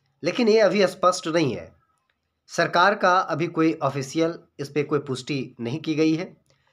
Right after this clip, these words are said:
लेकिन मुझे लगता है कि एज की रिलैक्सेशन मिलने की संभावना और आसार बढ़ गई है।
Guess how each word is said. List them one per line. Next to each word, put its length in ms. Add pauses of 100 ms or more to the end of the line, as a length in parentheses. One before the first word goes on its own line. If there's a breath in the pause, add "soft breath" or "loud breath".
(120)
लेकिन 260
मुझे 220
लगता 300
है 140 (640)
कि 240
एज 300
की 140
रिलैक्सेशन 680 (140)
मिलने 280
की 140
संभावना 600
और 480
आसार 380
बढ़ 180
गई 220
है। 200